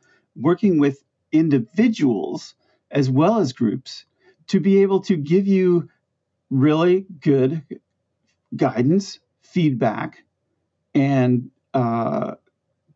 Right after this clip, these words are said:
that costs money, that costs real money. And the value of that is that displacing that, I, you know, it's like, where am I going to find that someplace else? Okay. Uh, I'm not gonna find it on Wikipedia.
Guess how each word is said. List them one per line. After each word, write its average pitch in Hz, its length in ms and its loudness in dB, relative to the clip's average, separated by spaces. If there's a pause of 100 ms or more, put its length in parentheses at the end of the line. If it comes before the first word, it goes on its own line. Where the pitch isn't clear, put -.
(180)
that 127 400 -4
costs 165 320 -4
money, 180 400 0 (480)
that 135 180 -4
costs 180 300 -4
real 202 240 2
money. 202 380 0 (340)
And 165 140 0
the 170 80 2
value 262 560 0
of 135 140 -2
that - 340 -8
is 170 280 0
that 180 260 0 (400)
displacing 208 760 0
that, 117 360 0
I, 190 300 -2
you 180 120 0
know, 127 220 0
it's 135 220 -4
like, 123 160 -4 (380)
where 190 360 0
am 143 160 2
I 175 160 0
going 143 260 2
to 107 80 -6
find 170 420 -4
that 170 220 -6
someplace 170 560 -4
else? - 400 -10 (100)
Okay. 143 400 -4 (580)
Uh, 131 500 -2
I'm 139 180 0
not 190 220 0
gonna 180 160 -2
find 139 340 0
it 135 100 0
on 123 180 -2
Wikipedia. 214 640 -2